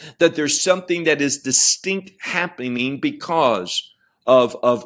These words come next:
Mordecai and Esther, because of prayer and fasting,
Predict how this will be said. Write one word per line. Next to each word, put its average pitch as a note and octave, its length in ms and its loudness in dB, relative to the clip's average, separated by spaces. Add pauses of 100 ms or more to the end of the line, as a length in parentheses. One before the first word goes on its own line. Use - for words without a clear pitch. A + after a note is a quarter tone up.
Mordecai C#3 800 2
and A#2+ 160 -6 (100)
Esther, E3+ 440 -6 (420)
because D3 420 2
of C3 180 -6
prayer D3 520 2
and C3 260 -8
fasting, D3+ 720 -4